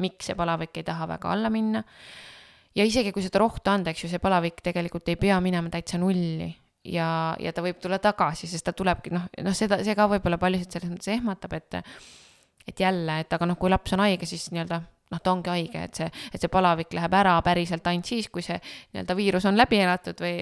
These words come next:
või et selles mõttes, et, äh, lihtsalt hästi siuksed nii-öelda tavalised asjad, mis ma saan aru lapsevanemana ongi väga okei, kui need, äh, ma ei tea, kuidagi ehmatavad või sest noh, sest lapsed üldiselt ongi, see on väga okei ka see, et nad näiteks,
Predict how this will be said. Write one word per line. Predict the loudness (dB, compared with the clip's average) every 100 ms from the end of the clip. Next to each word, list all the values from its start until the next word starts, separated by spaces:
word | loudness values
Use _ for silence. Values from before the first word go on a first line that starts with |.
| -6
või | -6 -6
et | -8
selles | -10 -10 -10
mõttes, | -14 -14 -12
et, | -14 _ -12
äh, | -12 -16 -4
lihtsalt | 2 2 2
hästi | -2 -6
siuksed | -8 -6 -4
nii-öelda | -6 0
tavalised | 0 2 -2 -4 -2
asjad, | -2 -4
mis | -8 -12 -18 -18 -18 -8
ma | -2 2
saan | 4
aru | 4 4 0 0
lapsevanemana | 2 2 0 0 -2 -4 -4 -4 -6 -10 _ _ _ _ _ -4 0
ongi | 0 0
väga | 0 0
okei, | 0 -4 -4
kui | -4 -6
need, | -6 -8 -8
äh, | -10 -10 -16 _ _ _ -16
ma |
ei | -12
tea, | -10
kuidagi | -8 -4 -4
ehmatavad | -2 -4 -6 -6 -6 -6
või | -8 -10
sest | -14 -12
noh, | -12 -12 -20 -20 _ _
sest | -16 -2
lapsed | 0 2 0
üldiselt | 0 0 -4 -6 -6 -2
ongi, | -2 -2
see | -2
on | 0
väga | 0
okei | 0 0 -2
ka | -2
see, | -2 -2
et | -4
nad | -8
näiteks, | -8 -10 -12